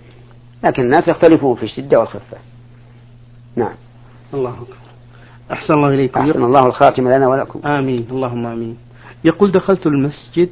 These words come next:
Speaker 2: فرأيت رجلا يصلي، فقلت له: "ما هذه الصلاة؟" فقال: "إنها صلاة التوابين"،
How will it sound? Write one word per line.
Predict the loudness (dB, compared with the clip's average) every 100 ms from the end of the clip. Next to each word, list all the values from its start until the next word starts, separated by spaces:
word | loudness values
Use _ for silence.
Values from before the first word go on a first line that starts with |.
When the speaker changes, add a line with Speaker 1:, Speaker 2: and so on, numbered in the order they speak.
| -4
Speaker 2:
فرأيت | -2 -2 -2 -4 -4
رجلا | -4 -2 -2 -2 -4
يصلي، | -4 -4 -4 -4 -10 -14 -20 -10 -4
فقلت | 0 2 2 4
له: | 4 4
"ما | 2 2
هذه | 0 -2 -4
الصلاة؟" | -6 -2 0 -2
فقال: | -4 -2 0 0
"إنها | -2 -4 -4 -6
صلاة | -4 -2 -2
التوابين"، | -6 -4 -2 0 -2 -2 -2